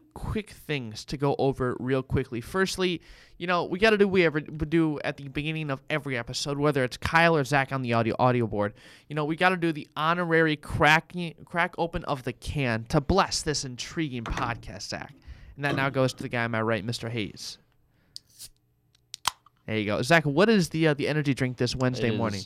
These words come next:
Speaker 2: a yellow edition Red Bull. Never had it. I usually go with the white, but I ran out. So
Speaker 1: Trying something new today. I like it. How much caffeine's it got?
Speaker 2: Uh, I think it's one sixty. I'm not sure.
Speaker 1: It's not that bad. It's pretty good. What do we got?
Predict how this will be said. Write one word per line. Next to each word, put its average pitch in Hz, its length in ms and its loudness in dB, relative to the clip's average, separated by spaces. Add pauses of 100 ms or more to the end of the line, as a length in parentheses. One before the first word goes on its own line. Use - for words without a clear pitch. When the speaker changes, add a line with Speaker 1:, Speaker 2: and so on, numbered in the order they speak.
Speaker 2:
a 95 140 -2
yellow 95 560 2
edition 123 300 2
Red 107 160 4
Bull. 92 140 2
Never 95 200 -2
had 92 220 -4
it. 90 120 -4
I 92 100 -4
usually 90 340 -2
go 92 200 0
with 90 140 0
the 92 80 -2
white, 85 320 0 (100)
but - 240 -2
I 98 60 -2
ran 87 220 0
out. 82 200 -4 (100)
So - 140 -10
Speaker 1:
Trying 170 240 -4
something - 240 -8
new 190 140 -6
today. 101 260 -8 (140)
I 64 60 -14
like - 180 -16
it. - 100 -20
How 143 140 -10
much 170 180 -6
caffeine's 135 380 -2
it 104 40 -4
got? 98 180 -4 (500)
Speaker 2:
Uh, 87 840 -8
I 87 80 -8
think 151 240 -6
it's - 220 -8
one 85 240 -2
sixty. - 460 -12
I'm 98 160 -8
not - 160 -10
sure. - 240 -14 (260)
Speaker 1:
It's - 100 -14
not 226 100 -8
that 92 120 -12
bad. 92 220 -12 (680)
It's - 80 -20
pretty 117 160 -8
good. 117 220 -10 (2000)
What 120 120 -6
do 120 40 -2
we 120 80 -2
got? 107 200 -6